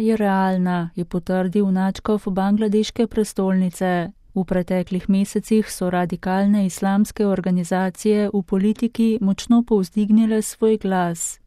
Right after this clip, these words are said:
Ne ve se, kako se bo situacija razvijala vnaprej.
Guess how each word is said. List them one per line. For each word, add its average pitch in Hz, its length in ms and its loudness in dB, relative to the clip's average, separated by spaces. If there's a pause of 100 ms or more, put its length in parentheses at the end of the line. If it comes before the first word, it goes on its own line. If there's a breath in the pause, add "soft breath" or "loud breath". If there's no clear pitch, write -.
(140)
Ne 202 140 2
ve 247 180 0
se, 220 340 -2
kako 226 300 -2
se 247 180 -4
bo 233 120 0
situacija 214 840 -2
razvijala 214 600 0
vnaprej. 190 720 0